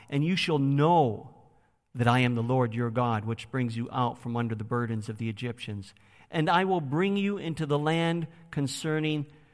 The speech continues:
the which I did swear to give it to Abraham, to Isaac, and to Jacob, and I will give it to you for a heritage.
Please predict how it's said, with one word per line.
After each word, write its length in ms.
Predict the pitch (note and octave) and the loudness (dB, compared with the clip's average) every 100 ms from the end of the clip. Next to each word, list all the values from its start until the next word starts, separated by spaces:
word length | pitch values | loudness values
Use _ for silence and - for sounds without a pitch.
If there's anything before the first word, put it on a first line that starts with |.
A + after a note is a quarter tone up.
| _ _ _ - | _ _ _ -2
the 120 | C3+ | 0
which 360 | C3 C#3+ C#3+ - | 4 2 2 -4
I 120 | C3 | -2
did 200 | B2+ C3+ | 2 0
swear 380 | - C#3+ C#3+ C#3+ | 0 0 2 2
to 160 | C#3 | -2
give 200 | B2 C#3 | 0 0
it 100 | C3+ | 0
to 140 | - C3 | -4 -2
Abraham, 560 | C3 C3+ B2+ A#2+ A#2+ | 0 0 0 0 -2
to 180 | A2+ B2 | -4 -8
Isaac, 460 | - C3 C3 A#2+ A#2+ | 0 2 2 0 -4
and 120 | A2+ | -6
to 100 | B2 | -6
Jacob, 580 | A#2 C3+ B2+ B2+ A2+ - - - _ _ | -2 0 0 0 -4 -4 -16 -20 _ _
and 160 | C#3 C#3 | 2 2
I 100 | D3 | 2
will 120 | C#3 | 0
give 220 | C3 D3+ | -2 -2
it 120 | D3+ - | -4 -8
to 120 | D3 | -4
you 280 | D3 C3+ A2+ | 0 0 -2
for 260 | - B2+ | -4 -2
a 60 | A#2 | -2
heritage. 640 | C#3 C3+ B2+ B2+ A2 - | 0 -2 -2 -4 -4 -8